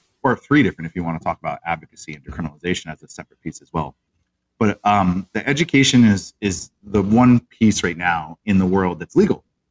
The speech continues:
So if we're in a framework and we're all clear and we, we use our words correctly, we can sit here and have legit discussions, um, as adults. And that was really the first, the first step of, of me opening the space was I wanted a place that was like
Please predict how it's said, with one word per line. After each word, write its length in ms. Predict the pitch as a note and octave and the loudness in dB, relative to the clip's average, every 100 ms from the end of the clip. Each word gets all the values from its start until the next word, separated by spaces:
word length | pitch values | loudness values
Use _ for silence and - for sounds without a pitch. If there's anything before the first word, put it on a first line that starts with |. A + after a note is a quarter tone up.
| _ _ _ | _ _ _
So 340 | - A2+ G2+ F#2+ | -4 0 0 0
if 160 | A2 - | -4 0
we're 120 | D#3+ | 0
in 140 | E3+ | 0
a 40 | D#3 | -4
framework 640 | - D#3+ C#3 A#2 A#2 - - | -2 2 4 4 4 -2 -4
and 260 | F#2+ F2+ | -2 0
we're 80 | F2 | 0
all 160 | G#2 B2+ | 2 2
clear 520 | - C3+ C3+ B2+ B2 | 2 2 4 4 2
and 200 | F#2+ F#2 | 2 2
we, 220 | F#2 F2 - - F2+ | 2 0 -6 -18 -6
we 120 | F2+ | -6
use 280 | F#2 A#2 C3+ | 2 4 4
our 100 | B2 | 2
words 240 | B2 A#2+ | 2 2
correctly, 440 | - C3 C3 G2+ F#2+ | 0 -4 0 0 2
we 160 | A2 | 2
can 160 | C3 A#2+ | 2 0
sit 220 | - - | 0 -2
here 80 | A2+ | 0
and 80 | G2+ | 0
have 400 | G2+ G#2 G2+ F#2 _ _ | 0 2 0 -2 _ _
legit 360 | G2 F2 G#2 A#2 | -4 -2 -2 -2
discussions, 680 | - - E2+ - D2 C#2 - _ _ _ _ _ | -6 -6 -6 -8 -16 -20 -20 _ _ _ _ _
um, 240 | - F2 E2+ | -4 -2 -2
as 200 | F2+ F2+ | -4 -6
adults. 480 | E2 D2+ _ - - _ _ _ _ - | -12 -16 _ -10 -10 _ _ _ _ 2
And 160 | G#2+ | 4
that 180 | C#3 E3 | 4 2
was 160 | D#3 B2+ | 0 2
really 200 | C3+ A#2+ | 4 4
the 100 | G2 | 2
first, 380 | - G#2+ - | -2 -2 -2
the 60 | G2 | -14
first 340 | - C#3 C#3 | -2 0 0
step 180 | - A#2 - | -2 -4 -6
of, 160 | F#2+ - | -10 -12
of 180 | F2+ E2+ F2+ | -16 -14 -6
me 160 | G2+ | -4
opening 320 | G#2 F#2+ F#2 | -4 -4 -6
the 40 | F2 | -6
space 360 | - C3+ B2+ | -2 0 0
was 340 | - F2 E2+ - _ | -2 -8 -8 -16 _
I 80 | G2 | -4
wanted 280 | G#2 B2+ C3 | 2 4 2
a 60 | |
place 320 | A2 - G#2+ - | 0 0 -2 -2
that 100 | E2 | -14
was 160 | F#2+ | -14
like 140 | F2+ | -14